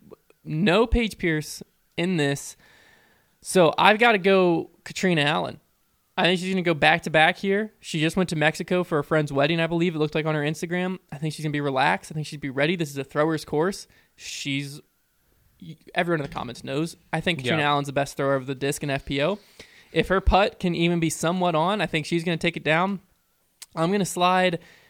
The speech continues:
Speaker 1: Haley King into second place.
Speaker 2: Okay.
Speaker 1: No,
Speaker 2: That makes
Speaker 1: I'm going Sarah Hoke second. I'm going
Speaker 2: Okay.
Speaker 1: s-, I'm switching it all up. Sarah Hokom is gonna come in second place here. Um, and then Missy Gannon, third place.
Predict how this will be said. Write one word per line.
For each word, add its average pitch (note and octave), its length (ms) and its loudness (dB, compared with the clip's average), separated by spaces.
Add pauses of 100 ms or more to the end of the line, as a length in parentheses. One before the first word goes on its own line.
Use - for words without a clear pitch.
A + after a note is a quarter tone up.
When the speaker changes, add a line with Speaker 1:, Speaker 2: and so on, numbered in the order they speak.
(600)
Speaker 1:
Haley G3 300 4
King A3+ 440 -2
into E3 240 0
second F#3+ 380 -2
place. G3 440 -4 (300)
Speaker 2:
Okay. C3+ 220 -16 (180)
Speaker 1:
No, D#3+ 220 4
Speaker 2:
That C3+ 120 -2
makes C3+ 100 -6
Speaker 1:
I'm F#3 80 0
going G#3 160 4
Sarah F#3 180 0
Hoke D3 200 -2
second. C#3 300 -12 (260)
I'm E3+ 40 -10
going F3+ 100 -4
Speaker 2:
Okay. A#2+ 100 -6
Speaker 1:
s-, A2 60 -6
I'm E3+ 180 -2 (140)
switching G3+ 380 -2
it F3+ 60 0
all D#3+ 160 6
up. C#3 160 0
Sarah A3+ 260 0
Hokom G3+ 460 0
is C#3+ 80 -6
gonna D3+ 120 -4
come F3 140 -4
in D3+ 60 -4
second F3 260 -2
place F3 260 -2
here. E3+ 300 0 (480)
Um, C#3 460 2 (120)
and D3 180 0
then D3+ 400 2 (240)
Missy F#3 340 -2
Gannon, D#3+ 440 -2 (1400)
third E3 180 0
place. - 320 -6